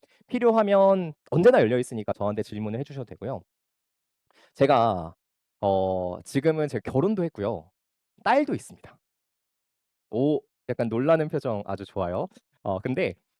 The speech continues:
어, 지금은 이렇게 다소곳하게 좀 살고 있지만 제가 대학교 때 별명이 소개팅 킬러였거든요. 소개팅을 나가면 단 한 번도 실패한 적이 없어요. 좀 그럴 것 같지 않니? 그래서 여러분들이 나중에 혹시나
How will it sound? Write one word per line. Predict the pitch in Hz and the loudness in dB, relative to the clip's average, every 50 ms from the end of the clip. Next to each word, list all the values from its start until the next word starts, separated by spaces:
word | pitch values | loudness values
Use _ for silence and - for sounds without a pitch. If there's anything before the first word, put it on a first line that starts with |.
| _ _ _ _ | _ _ _ _
어, | - 98 95 95 92 - | -6 -4 -2 -4 -4 -6
지금은 | - - 170 175 233 240 | -4 -4 2 2 4 4
이렇게 | 180 156 - | 4 2 0
다소곳하게 | - - 131 - 214 233 240 - 196 180 156 151 | 0 -2 -4 -2 -2 -2 -2 0 0 0 0 -2
좀 | - 156 | -4 -4
살고 | 151 190 190 190 185 | -4 -6 -4 -4 -4
있지만 | 120 - - - 120 120 - | -6 -8 -8 -6 -6 -6 -4
제가 | - 123 110 120 110 107 101 104 | -4 -2 0 2 2 2 2 0
대학교 | - 135 139 175 190 - 190 | 2 2 2 2 2 0 -6
때 | 175 - 156 | -6 -4 -6
별명이 | - - 104 104 123 135 123 107 98 | -4 -4 -6 -6 -6 -6 -8 -8 -8
소개팅 | - - 208 240 - - - 170 | -10 -8 -8 -8 -8 -8 -10 -12
킬러였거든요. | - - 190 190 185 131 95 - - - - 110 _ _ _ _ _ _ _ _ _ _ - 139 | -8 -4 -4 -4 -4 -4 -8 -12 -18 -20 -20 -20 _ _ _ _ _ _ _ _ _ _ -6 -2
소개팅을 | - 269 294 294 - 262 247 208 | 0 0 0 0 0 2 2 2
나가면 | 139 110 92 - 95 135 190 139 90 - _ _ _ _ _ _ _ _ _ - | 2 2 0 -2 -4 -4 -6 -6 -8 -10 _ _ _ _ _ _ _ _ _ -16
단 | - - - 165 | -12 -4 0 2
한 | 226 247 | 2 4
번도 | 285 277 247 226 | 4 4 2 2
실패한 | - 285 302 - 262 294 262 | 0 -2 -4 0 0 0 2
적이 | 220 175 107 | 2 -2 -4
없어요. | 190 175 - _ - - - _ _ _ _ _ _ _ _ _ _ _ _ _ _ _ _ _ _ _ _ | -6 -8 -10 _ -20 -20 -20 _ _ _ _ _ _ _ _ _ _ _ _ _ _ _ _ _ _ _ _
좀 | - 123 | -20 -8
그럴 | - 123 131 | -4 -4 -4
것 | - 165 | -4 -4
같지 | - 120 - - | -8 -10 -10 -12
않니? | - 85 - 156 185 - _ _ _ _ _ _ _ _ _ _ _ _ _ _ _ _ _ | -14 -12 -12 -14 -14 -14 _ _ _ _ _ _ _ _ _ _ _ _ _ _ _ _ _
그래서 | 143 131 117 - 190 123 - - _ _ - | 2 2 4 4 4 2 2 -2 _ _ 4
여러분들이 | 135 151 180 190 190 185 | 6 6 6 6 4 4
나중에 | 160 113 113 - 170 175 180 | 4 4 2 2 2 2 2
혹시나 | 196 226 - - - 311 269 214 170 175 214 | 0 0 -2 -2 0 2 4 6 4 4 2